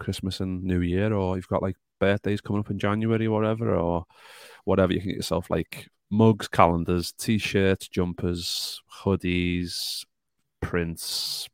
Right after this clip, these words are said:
fucking everything you can think of, and it's all designed by Jack. And, uh, he's a match going red. So if you, if you head over to jack design dot U K forward slash shop, you'll be helping him out and also helping us out if you enter the code cop eight ten on checkout to get yourself ten percent off.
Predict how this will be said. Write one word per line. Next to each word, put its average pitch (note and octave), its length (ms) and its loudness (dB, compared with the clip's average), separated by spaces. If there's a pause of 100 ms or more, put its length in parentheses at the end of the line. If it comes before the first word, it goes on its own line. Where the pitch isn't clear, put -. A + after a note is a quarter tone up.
fucking F2 600 -6
everything E2+ 400 -6
you D#2+ 60 -10
can E2+ 140 -10
think - 280 -10
of, E2+ 160 -2
and E2 100 -4
it's - 120 -6
all E2 140 0
designed E2 360 -4
by E2 140 -4
Jack. E2 320 -6
And, E2 160 -10 (760)
uh, D#2+ 440 2
he's F2+ 80 -4
a F2 40 -2
match F2 220 0
going E2 200 2
red. D#2 360 0
So E2 220 -2
if E2+ 80 -2
you, D#2+ 240 0 (100)
if - 80 -12
you F2+ 60 -8
head F2 160 -2
over E2+ 160 0
to - 100 -14
jack - 220 0
design E2 260 0
dot E2 160 -2
U E2 120 -4
K E2 200 -4
forward E2 300 -2
slash - 260 -4
shop, - 400 2
you'll E2+ 160 0
be E2 160 -2
helping E2+ 460 0 (120)
him E2 160 -2
out E2 280 -2
and D#2+ 240 -6 (120)
also - 340 -4
helping - 340 -4
us D#2+ 160 -4
out D#2+ 240 0
if D#2 80 -6
you - 100 -2
enter E2 180 -4
the - 80 -6
code D#2+ 300 -2
cop - 280 0
eight D#2+ 300 -2
ten D#2+ 300 -2
on E2 120 0
checkout - 420 0
to F#2 100 -2
get - 80 2
yourself - 300 -4
ten - 160 -2
percent - 320 -4
off. - 260 -4